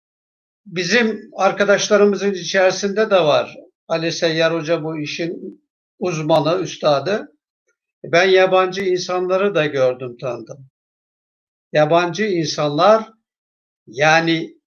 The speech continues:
Müslüman olmayan diğer milletler, diğer toplumlar, onları kastediyorum, ciddi manada bir fikir sefaleti içerisindeler.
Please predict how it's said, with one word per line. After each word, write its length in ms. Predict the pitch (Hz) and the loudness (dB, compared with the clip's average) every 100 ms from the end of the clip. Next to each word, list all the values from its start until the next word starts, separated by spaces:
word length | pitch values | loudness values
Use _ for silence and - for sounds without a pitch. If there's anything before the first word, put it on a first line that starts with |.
| - | -18
Müslüman 600 | 160 139 - 190 180 185 | -14 -12 -6 -2 0 4
olmayan 760 | 240 254 214 185 160 127 117 127 | 4 4 4 4 4 0 -8 -4
diğer 400 | 165 196 214 190 | 2 4 4 0
milletler, 720 | 180 160 151 147 147 131 131 | -4 -2 -4 -2 -2 -2 -4
diğer 320 | 147 180 202 | 0 2 0
toplumlar, 580 | 170 156 151 151 135 135 | -2 -10 -8 -12 -6 -6
onları 420 | 135 151 180 190 | -6 -4 -4 -4
kastediyorum, 840 | 160 131 131 135 127 147 180 226 _ _ _ _ _ _ _ - | -6 -8 -8 -12 -8 -6 -4 -6 _ _ _ _ _ _ _ -10
ciddi 500 | 165 151 - 214 214 | -10 -8 -4 0 2
manada 800 | 170 160 147 147 156 196 202 | 4 4 4 0 0 0 0
bir 260 | 175 226 - _ _ _ | 0 -2 -4 _ _ _
fikir 720 | - 180 185 240 262 214 202 - | -12 -10 -4 0 0 -2 -10 -10
sefaleti 800 | - 185 175 165 160 156 156 135 | -2 -2 4 4 4 0 -4 -8
içerisindeler. 1120 | 135 143 131 - 139 135 143 147 - - | -4 -4 -4 -8 -14 -14 -16 -20 -20 -20